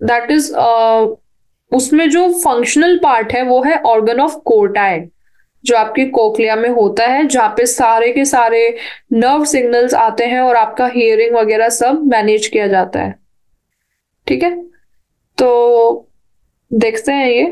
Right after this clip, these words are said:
तो मैं आपको diagram की help से समझाती हूँ। ओके, हाँ, तो देखिए इस diagram के अंदर आपका जो internal ईयर है उसको तीन parts में divide कर दिया गया है।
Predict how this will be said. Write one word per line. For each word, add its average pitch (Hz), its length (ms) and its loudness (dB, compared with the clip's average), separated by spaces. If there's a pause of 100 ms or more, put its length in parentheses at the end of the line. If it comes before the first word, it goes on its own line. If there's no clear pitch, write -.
(480)
तो 254 100 0
मैं 269 120 0
आपको 269 260 -2
diagram 247 520 0
की 311 160 2
help 240 220 0
से 285 140 0
समझाती 226 600 -2
हूँ। - 160 -6 (1160)
ओके, 226 260 -4 (600)
हाँ, 214 260 -4 (520)
तो 285 80 -2
देखिए 285 500 -2
इस 294 420 -4
diagram 247 480 0
के 277 140 -2
अंदर 233 420 -2 (1500)
आपका 240 280 -2
जो 294 140 0
internal 247 580 0
ईयर 240 220 0
है 247 120 0
उसको 262 260 -2
तीन 277 280 0
parts 254 280 0
में 262 100 0
divide 226 340 0
कर 233 120 0
दिया 220 180 0
गया 214 200 0
है। 226 200 0